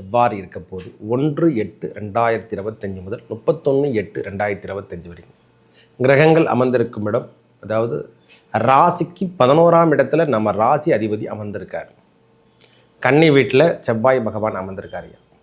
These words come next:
முதல்ல ராசிநாதன், அடுத்தது ரெண்டாம் அதிபதி என்று சொல்லக்கூடிய குரு பகவான் எட்டாம் இடத்துல அமர்ந்திருக்காரு. தர்ம சங்கடமாக இருந்தாலும் ஓரளவுக்கு காத்து திறக்கக்கூடிய அளவுக்கு, அதாவது எதையும் காத்து நிற்கணும் முதல்ல இறைவன்.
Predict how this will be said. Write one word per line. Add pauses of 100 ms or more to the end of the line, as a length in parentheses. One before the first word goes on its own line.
(300)
முதல்ல
ராசிநாதன்,
அடுத்தது
ரெண்டாம்
அதிபதி
என்று
சொல்லக்கூடிய (100)
குரு
பகவான்
எட்டாம்
இடத்துல
அமர்ந்திருக்காரு. (800)
தர்ம
சங்கடமாக (140)
இருந்தாலும் (120)
ஓரளவுக்கு (120)
காத்து
திறக்கக்கூடிய
அளவுக்கு, (300)
அதாவது (840)
எதையும்
காத்து
நிற்கணும்
முதல்ல (380)
இறைவன்.